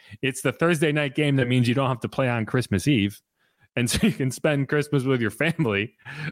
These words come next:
Um, you know, that's, <laughs> for me, I, I appreciate that. I'm gonna hang out in L A for the weekend and, and spend Christmas out there. Um, <laughs> and, and I know Rashid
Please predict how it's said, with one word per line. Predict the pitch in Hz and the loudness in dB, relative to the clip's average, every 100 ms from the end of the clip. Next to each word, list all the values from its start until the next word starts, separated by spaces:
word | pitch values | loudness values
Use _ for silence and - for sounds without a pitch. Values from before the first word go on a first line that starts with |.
| - | -4
Um, | 120 117 104 101 101 - _ _ _ - - | -2 0 -2 -4 -10 -16 _ _ _ -10 -4
you | |
know, | 127 | -2
that's, | 123 131 - - 156 - | 0 -2 -4 -4 -4 -6
<laughs> | 160 - | -10 -2
for | 160 | 0
me, | 190 262 | 2 2
I, | 160 135 | 0 -2
I | 139 127 208 | -2 -2 -2
appreciate | - 127 113 107 | -2 -2 0 0
that. | 110 123 | 0 -2
I'm | 120 165 | -2 0
gonna | 156 | 0
hang | 127 127 | -2 -4
out | 127 | -4
in | 117 | -2
L | 117 117 | 0 0
A | 117 | 0
for | - | 0
the | 117 | 0
weekend | 110 110 117 110 107 | 2 0 -2 0 0
and, | 104 - | -2 -6
and | 110 101 95 | -6 -4 -6
spend | - 120 104 | -4 -4 -2
Christmas | 127 117 110 107 | -2 0 0 0
out | 98 - | -2 0
there. | 165 120 101 - _ - - - | 0 0 -2 -6 _ -20 -16 -6
Um, | 120 110 104 101 101 110 | -2 0 0 -2 -2 -2
<laughs> | |
and, | 120 117 185 | -2 -2 -2
and | 147 | -2
I | 139 | 0
know | 226 | 0
Rashid | 208 151 - 196 156 | 2 0 2 2 2